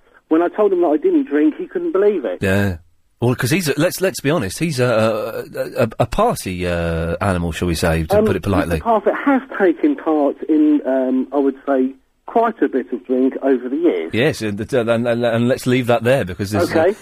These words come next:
Speaker 2: yes. Well, uh, Andrew, listen, it's good to talk to you, mate. I'm glad you're alive and, and, uh, well, probably a bit shocked, but well done.
Speaker 1: All right, okay, we'll,
Speaker 2: Cheers, fella.
Speaker 1: we'll hook up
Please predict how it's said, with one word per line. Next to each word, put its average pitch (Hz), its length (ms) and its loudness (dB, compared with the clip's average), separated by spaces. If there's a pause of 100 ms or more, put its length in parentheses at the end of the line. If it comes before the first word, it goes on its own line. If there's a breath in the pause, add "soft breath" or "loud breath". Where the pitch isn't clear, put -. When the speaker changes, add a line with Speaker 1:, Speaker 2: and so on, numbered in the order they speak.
(100)
Speaker 2:
yes. 151 160 -2 (240 loud breath)
Well, 262 180 0
uh, 277 40 0 (120)
Andrew, 269 160 2
listen, 277 220 2
it's 214 40 -4
good 330 140 2
to - 60 -10
talk 240 160 2
to 185 80 -2
you, 170 60 2
mate. 269 180 2
I'm 269 80 -6
glad 294 200 2
you're 277 120 -2
alive 247 320 0
and, 226 200 -8
and, 202 220 0
uh, 214 360 -2
well, 196 340 2
probably 269 180 -2
a 233 40 -4
bit 214 140 -2
shocked, 190 260 2
but 233 100 0
well 254 160 4
done. 190 380 0
Speaker 1:
All 208 140 2
right, 220 300 2
okay, 214 200 2
we'll, 226 120 2
Speaker 2:
Cheers, 262 160 0
fella. 220 260 2
Speaker 1:
we'll 233 140 -6
hook 247 240 -2
up 247 140 -2